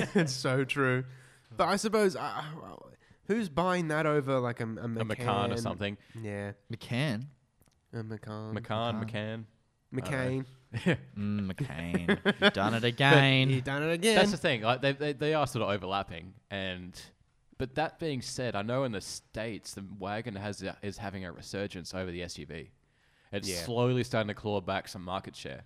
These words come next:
Speaker 1: Oh, look, if, if I had a, a family and I needed the room and I didn't go off-road, I'd be looking at a wagon.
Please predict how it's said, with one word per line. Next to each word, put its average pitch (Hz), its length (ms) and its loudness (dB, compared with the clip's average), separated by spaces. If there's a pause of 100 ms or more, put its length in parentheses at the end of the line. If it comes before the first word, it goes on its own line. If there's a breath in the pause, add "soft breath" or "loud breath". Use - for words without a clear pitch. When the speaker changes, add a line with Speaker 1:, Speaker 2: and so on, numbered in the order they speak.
(280)
Speaker 1:
Oh, 165 120 0
look, 156 200 0
if, 151 180 -6
if 160 140 -6
I 160 220 0
had 127 100 4
a, 104 60 -6 (180)
a - 20 -8
family 113 500 -6
and 98 100 -4
I 107 60 -4
needed 104 220 -6
the 95 80 -6
room 98 240 -4
and 95 80 -6
I - 40 -8
didn't 98 140 -8
go 92 160 -6
off-road, 107 260 -8
I'd 110 60 -10
be 135 80 -6
looking 107 180 -8
at 87 60 -8
a 85 60 -10
wagon. 92 380 -10